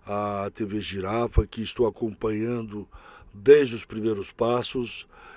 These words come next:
E, como você disse, desde quando você fundou, você me convidou realmente, mas por uma série de compromissos, viagens, férias, et cetera, né? É, não foi possível.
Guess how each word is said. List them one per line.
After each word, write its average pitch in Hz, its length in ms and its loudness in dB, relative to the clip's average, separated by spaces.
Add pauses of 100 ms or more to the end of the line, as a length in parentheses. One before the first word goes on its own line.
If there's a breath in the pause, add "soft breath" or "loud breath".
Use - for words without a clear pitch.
(160 soft breath)
E, 120 1120 -2
como 135 260 2
você 123 300 0
disse, 104 640 -6 (460 soft breath)
desde 143 340 0
quando 139 220 -2
você 123 260 -2
fundou, 120 580 6
você 131 140 -4
me 131 120 -4
convidou 143 680 6
realmente, 131 880 4 (540 loud breath)
mas 123 180 0
por 139 160 -2
uma 123 140 2
série 139 320 8
de 120 140 -6
compromissos, 117 1040 0
viagens, 117 920 4 (220 loud breath)
férias, 139 720 12
et 117 160 -2
cetera, 135 540 4
né? 147 260 -4 (480 loud breath)
É, 151 400 8
não 165 100 -4
foi 208 160 6
possível. 196 600 2